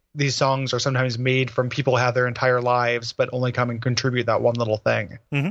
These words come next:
Speaker 1: you know, to the, to the record. Like,
Speaker 2: Yeah.
Speaker 1: you know.
Speaker 2: It's a, it's a very pretty video.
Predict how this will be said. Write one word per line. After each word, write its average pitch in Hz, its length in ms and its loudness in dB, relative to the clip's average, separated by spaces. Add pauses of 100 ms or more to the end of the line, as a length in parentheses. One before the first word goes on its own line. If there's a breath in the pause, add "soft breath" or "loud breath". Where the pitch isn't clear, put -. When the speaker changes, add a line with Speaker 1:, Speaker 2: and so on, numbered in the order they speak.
(760)
Speaker 1:
you 123 80 0
know, 117 120 2
to 117 160 0
the, 117 160 -2
to 120 100 -2
the 117 80 0
record. 113 320 0
Like, 120 320 -2 (120)
Speaker 2:
Yeah. 110 200 -18 (440 loud breath)
Speaker 1:
you 117 100 -2
know. 117 80 0 (100)
Speaker 2:
It's - 180 -2
a, 127 140 2
it's 120 100 -4
a 139 40 -4
very 214 180 0
pretty 139 340 -2
video. 104 480 -8